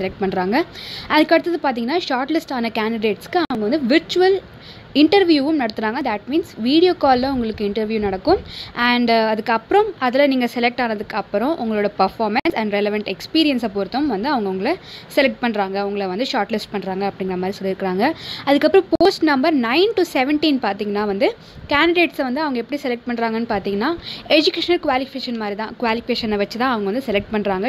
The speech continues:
ஷார்ட் லிஸ்ட் பண்றாங்க கேண்டிடேட்ஸை. அப்புறம் ஷார்ட் லிஸ்ட் ஆனவங்களோட எக்ஸ்பீரியன்ஸை பொறுத்தும் அப்புறம் document verification சக்ஸஸ்ஃபுல்லாக நடக்குதா, என்னென்னலாம் documents வச்சுருக்கீங்க, அதை பொறுத்து தான் வந்து அவங்க select பண்றாங்க. So இதுக்கான date,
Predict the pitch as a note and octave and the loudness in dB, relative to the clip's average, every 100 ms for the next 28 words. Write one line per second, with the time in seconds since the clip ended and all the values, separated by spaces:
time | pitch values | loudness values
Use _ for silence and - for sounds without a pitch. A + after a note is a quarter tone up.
0 | - G#3 G3 A#3+ - G#3+ G3+ G3+ G3 F#3+ | 0 0 0 -2 -2 -6 -4 -4 -4 -4
1 | F#3 G3 G3 - F4+ - - - - C4+ | -2 -2 -4 0 0 0 -16 -14 -2 0
2 | D4 E4+ C#4+ C#4+ E4 F4 - B3+ C4 B3+ | 2 2 2 2 2 0 0 -2 -2 0
3 | A#3+ A3+ E4 - - - - - - C4+ | 0 2 0 -2 -20 -20 -18 -20 -2 -2
4 | C4+ - F#4+ F#4+ F4+ E4 D4 C4+ B3+ F4 | -2 4 6 8 6 2 0 0 0 -4
5 | F#4+ B3+ C#4+ A#3 A#3+ B3 D#4 D4 B3 A#3 | -4 -4 -2 0 -2 -2 -2 -2 0 -2
6 | A3 - A3 A3 A3 A#3 B3 A#3 A3 G#3 | -2 -6 -6 -6 -6 -6 -2 -2 -2 -2
7 | G#3 G#3 G#3 G#3 G#3+ G#3 A3 G#3+ G3 G#3+ | 0 0 0 -2 0 0 2 0 0 -2
8 | G#3 G3 G3+ G3 F#3+ G3 F#3+ - - - | -4 -4 -4 -4 -2 -2 -4 -14 -4 2
9 | E4+ F4+ C4+ A#3 B3 A#3+ A#3+ E4 A3 - | 2 4 2 4 -2 0 -2 -2 -4 -4
10 | G#3+ - G3+ F#3+ F#3 F3+ - - - - | -6 -6 -6 -6 -6 -8 -10 -20 -20 -20
11 | - - - B3+ A#3+ A#3 A3 - A#3+ A3+ | -20 -18 2 6 8 6 2 -2 0 0
12 | A3 B3+ F#4 | 2 4 4